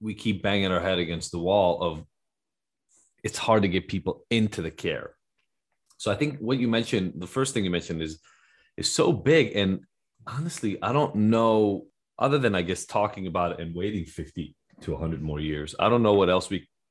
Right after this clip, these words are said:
we can do to push forward the message of changing the language in a really, really big way. 'Cause I think you're right about that, Marcy. I think, I think that's a big piece of the puzzle. You know, some people hate that I say this, but nobody wants to be an alcoholic.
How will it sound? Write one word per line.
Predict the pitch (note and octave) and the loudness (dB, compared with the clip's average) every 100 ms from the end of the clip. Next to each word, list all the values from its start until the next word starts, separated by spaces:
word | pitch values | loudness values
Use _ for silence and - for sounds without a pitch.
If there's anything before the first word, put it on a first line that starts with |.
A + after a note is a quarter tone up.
| _ _ _ _ _ | _ _ _ _ _
we | B2 B2 | -4 -2
can | B2+ G#2 | -2 -2
do | G#2+ A#2+ G#2+ F2+ - - _ _ - | 2 2 2 0 -8 -20 _ _ -6
to | A#2+ | -2
push | - C#3+ | 0 0
forward | - B2+ A2+ F#2+ | 2 4 6 4
the | F2+ | 0
message | F#2 G2+ G2 E2 | -2 -2 -6 -6
of | D2+ | -8
changing | - E2+ E2 E2+ | -6 -6 -4 -6
the | D#2 | -6
language | D2+ D2+ D#2+ D#2 C#2+ | -4 -4 -4 -4 -4
in | D2+ | -6
a | D2 | -6
really, | D2+ D2+ D2 | -6 -6 -6
really | D2 C#2 | -8 -6
big | D2 D2 | -6 -2
way. | D#2 | -2
'Cause | - D2+ | 0 -2
I | |
think | D#2 C#3+ | 0 2
you're | E3 G#2+ | 4 4
right | D2+ G#2+ B2+ | 4 2 2
about | D2+ D2 | -2 -4
that, | D2 C#2+ - | -8 -10 -8
Marcy. | D2+ D2+ - | -6 -2 0
I | E2 | 2
think, | A2+ C3 - - - - _ _ - | 2 -2 -4 -20 -20 -20 _ _ -6
I | |
think | G2 A#2+ | -4 0
that's | A#2+ - | -2 0
a | |
big | E2+ G#2 - | 0 0 0
piece | G2+ E2+ | -6 -4
of | E2+ | -8
the | |
puzzle. | D#2+ A2+ A2 D#2 C#2+ _ _ _ _ - | -2 0 0 -4 -8 _ _ _ _ -8
You | E2+ | -8
know, | D2+ - _ _ _ _ | -8 -12 _ _ _ _
some | - F2+ | -8 -8
people | E2 E2 E2 D#2 - - | -6 -6 -4 -6 -6 -6
hate | F2+ - | -6 -2
that | D#2+ | -4
I | |
say | D#2+ F3 | -2 -4
this, | C3 - | -4 -4
but | G#2 | -2
nobody | B2+ C3+ A2+ | 0 2 2
wants | F2+ - | 0 -2
to | D2+ | -8
be | D2+ | -10
an | |
alcoholic. | C#2 C#2 C2+ - - | -10 -12 -14 -16 -16